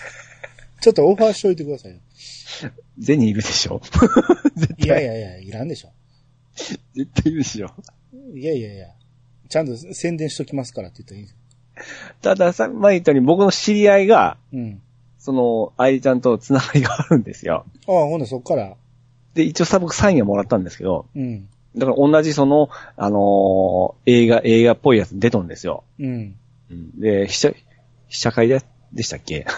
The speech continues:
Speaker 1: 試写会？
Speaker 2: 試写会、試写会、
Speaker 1: <laughs>
Speaker 2: 試写会。
Speaker 1: うん。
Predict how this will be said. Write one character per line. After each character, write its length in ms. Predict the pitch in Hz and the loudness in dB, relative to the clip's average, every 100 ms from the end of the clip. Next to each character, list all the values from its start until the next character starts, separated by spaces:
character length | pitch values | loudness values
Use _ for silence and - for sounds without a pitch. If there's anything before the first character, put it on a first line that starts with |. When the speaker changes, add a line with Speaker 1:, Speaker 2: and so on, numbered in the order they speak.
| - _ - | -12 _ -20
Speaker 1:
試 380 | - - - 160 143 | -16 -8 -4 0 2
写 160 | 156 139 | 2 2
会？ 220 | 127 107 | 2 0
Speaker 2:
試 0 | |
写 0 | |
会、 0 | |
試 140 | - | -2
写 160 | 127 110 | -4 -2
会、 220 | 110 95 - | -2 -4 -6
Speaker 1:
<laughs> 80 | 139 | -10
Speaker 2:
試 100 | 113 | -8
写 140 | 107 | -6
会。 240 | 107 95 - - | -4 -4 -6 -16
Speaker 1:
う 40 | 113 | -14
ん。 280 | 104 95 | -12 -14